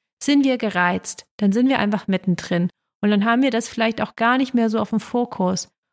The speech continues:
Und dann ist es ja ganz wertvoll, wenn wir von außen den Input kriegen und dann einer sagt, "Hey,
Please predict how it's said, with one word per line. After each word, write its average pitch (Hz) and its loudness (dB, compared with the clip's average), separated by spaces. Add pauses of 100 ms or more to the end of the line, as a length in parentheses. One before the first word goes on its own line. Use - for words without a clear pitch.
(120)
Und 208 2
dann 214 2
ist 220 -2
es 233 0
ja 226 0
ganz 214 -2
wertvoll, 233 0
wenn 208 4
wir 208 2
von - -2
außen 214 0
den 208 0
Input 220 0
kriegen 208 0
und 202 2
dann 196 2
einer 196 0
sagt, 190 -2
"Hey, 208 0